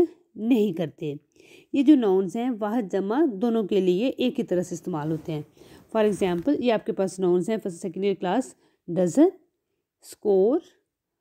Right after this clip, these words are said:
हंड्रेड, थाउजेंड, मिलियन and billion, कि ये जो आप लोगों के नाउन्स हैं, ये नाउन्स क्या करते हैं, किस चीज़ को शो करते हैं? ये नाउन शो, नाउन्स इस्तेमाल किए जाते हैं जब हमने किसी चीज़ की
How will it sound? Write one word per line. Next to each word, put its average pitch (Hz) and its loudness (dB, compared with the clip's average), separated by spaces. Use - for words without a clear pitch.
हंड्रेड, 190 0
थाउजेंड, 214 2
मिलियन 233 0
and 180 2
billion, 208 0
कि 277 -2
ये 285 6
जो 330 6
आप 269 -2
लोगों 269 0
के 262 -2
नाउन्स 185 0
हैं, 202 0
ये 233 0
नाउन्स 233 0
क्या 220 -2
करते 214 -2
हैं, 208 4
किस - -4
चीज़ 220 -6
को 220 0
शो 196 0
करते 180 -2
हैं? 262 4
ये 240 2
नाउन 220 2
शो, - -6
नाउन्स 208 0
इस्तेमाल 196 0
किए 208 -4
जाते 175 0
हैं 254 2
जब 214 0
हमने 226 2
किसी 262 0
चीज़ 196 -4
की 311 4